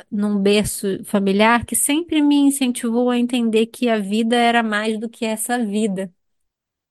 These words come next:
E isso sempre me, me trouxe muita consciência de que a coisa mais valiosa pra gente investir nosso tempo, a nossa energia, o nosso dinheiro é daquilo que a gente leva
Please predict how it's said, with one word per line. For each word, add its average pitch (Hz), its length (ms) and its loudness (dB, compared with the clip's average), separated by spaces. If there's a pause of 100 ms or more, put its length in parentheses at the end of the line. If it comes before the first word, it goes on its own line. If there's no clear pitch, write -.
(120)
E 196 1040 0 (600)
isso 247 260 0
sempre 269 440 -2
me, 240 640 -2
me 220 200 -4
trouxe 233 360 -4
muita 269 260 -2
consciência 254 720 -4
de 233 160 -2
que 233 360 -6 (360)
a 202 80 -4
coisa 240 280 0
mais 269 260 0
valiosa 240 500 0
pra 226 180 -4
gente 220 300 -4
investir 208 480 -2
nosso 202 260 -6
tempo, 214 280 -4
a 208 40 -4
nossa 202 240 -6
energia, 202 400 -2
o 196 40 -6
nosso 196 260 -6
dinheiro 214 480 -4 (420)
é 202 100 -2
daquilo 226 460 2
que 233 140 0
a 226 40 2
gente 233 300 0
leva 220 560 4